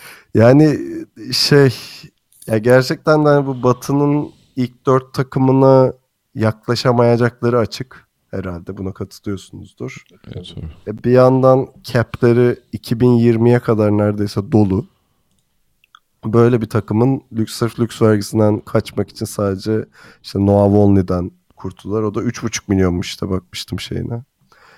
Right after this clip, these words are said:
Speaker 1: Ee, program başında da şeyi söylemiştim ya, Ivan Turner, e, Myers Leonard ve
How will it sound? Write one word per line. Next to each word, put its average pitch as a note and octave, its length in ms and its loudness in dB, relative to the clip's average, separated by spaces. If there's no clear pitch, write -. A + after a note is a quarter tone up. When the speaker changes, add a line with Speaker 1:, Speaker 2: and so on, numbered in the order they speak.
Speaker 1:
Ee, F2 40 -8
program A2+ 400 4
başında A#2+ 360 4
da A#2+ 60 4
şeyi A#2+ 340 2
söylemiştim A2 480 2
ya, B2 120 2
Ivan G#2+ 300 4
Turner, A2+ 480 0
e, - 20 -6
Myers G2+ 720 -4
Leonard A2+ 420 2
ve G#2+ 260 2